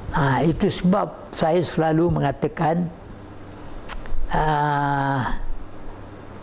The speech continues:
kalau kita sudah minat sesuatu, apa pun kita tak peduli, tolak tepi. Ini dulu nak datang.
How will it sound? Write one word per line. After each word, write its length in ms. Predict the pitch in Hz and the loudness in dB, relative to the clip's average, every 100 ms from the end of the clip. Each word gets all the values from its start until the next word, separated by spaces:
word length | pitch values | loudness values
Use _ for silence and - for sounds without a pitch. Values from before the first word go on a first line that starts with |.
| - - - - - | -16 -16 -16 -14 -2
kalau 320 | 170 180 185 - | 2 4 4 2
kita 400 | 190 - 214 - | 0 2 2 2
sudah 320 | 190 180 160 | 2 2 2
minat 480 | 165 170 170 180 - | 4 4 4 2 -2
sesuatu, 800 | - 156 - 170 151 - - 135 127 - - - - - - - - - - - - - - - | -2 -2 0 0 0 -4 -2 0 -2 -6 -14 -4 -2 -2 -6 -10 -4 -4 -2 -4 -6 -6 -4 0
apa 840 | 277 262 - - - - - 294 226 170 - | 0 0 -4 -10 -14 -4 2 6 6 4 2
pun 400 | 190 147 165 156 - - - - - - - - | 2 2 0 -2 -6 -18 -18 -16 -16 -16 -16 -2
kita 640 | - 165 - 190 165 151 - - - - - - - - - - | 0 0 2 4 4 2 -2 -14 -14 -12 -12 -10 -8 -8 -4 -2
tak 160 | - | 0
peduli, 400 | 170 170 165 127 - - - - - - - - - | 2 4 4 0 -2 -14 -14 -12 -10 -8 -10 -10 -2
tolak 320 | 175 180 160 | 2 2 0
tepi. 280 | - - 143 - - - - - - - - - - - - - | -4 -4 -4 -6 -8 -8 -8 -8 -8 -10 -12 -14 -14 -10 -4 0
Ini 400 | 202 180 214 247 | 4 6 6 6
dulu 320 | 156 156 151 147 | 4 4 4 2
nak 160 | 143 | 0
datang. 420 | 135 131 - 131 | 0 0 -2 -4